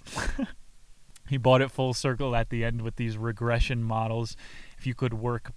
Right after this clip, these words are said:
backwards, that's a huge skill in the new world. Learn how to code. These are going to be the future languages the algorithm's coding. Summers, that Harvard dean, after he was fired a couple years, came back with a study about how even in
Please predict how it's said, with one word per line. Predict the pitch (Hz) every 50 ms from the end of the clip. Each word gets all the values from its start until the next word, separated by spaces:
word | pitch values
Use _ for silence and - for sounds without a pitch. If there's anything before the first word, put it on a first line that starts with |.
| -
backwards, | - 127 117 120 127 - - 139 135 139 139 139 139 139 131 - - - -
that's | - 120 110 123
a | 113
huge | 98 123 123 117 110 120 113
skill | - - - 127 120 113 117
in | 117 110
the | 113 113 113 110 110
new | 110 113 117 113 113 113 113 - - - - - - - - -
world. | - 120 117 120 120 120 113 117
Learn | 120 127 135
how | 135 139 135
to | 127 120
code. | - - 147 139 127 113 101 - - - - - -
These | 127 123 120 127
are | 123
going | 117 123 123 123 113
to | 123
be | 113 117 110
the | 110 110
future | - - - 127 117 - 127 120
languages | 117 113 117 110 110 107 107 107 101 107 104 104 104 104
the | 110 104
algorithm's | 104 107 107 104 110 110 110 104 110 107 107 98 -
coding. | - - 113 110 107 110 110 104 110 - - - - - - - - - - - -
Summers, | - - - - 131 131 135 139 127 -
that | - 123 123 120
Harvard | 127 131 127 123 127 135 123 113
dean, | 113 123 123 123
after | 120 117 113 117 - - 127 120
he | 117 117
was | 117 120 113 -
fired | - - 127 117 117 117 113 107
a |
couple | - - 117 110 120 117
years, | 110 107 107 113 110 113 117 117 113 -
came | - - 120 113
back | 107 110 110 110 -
with | - 117 113
a | 113
study | - - - - 120 120 117 117 120 - - - - - - - - -
about | - 117 117 113 117 120
how | 107 123 117 117
even | 123 123 117 123 123
in | 117 107 107 -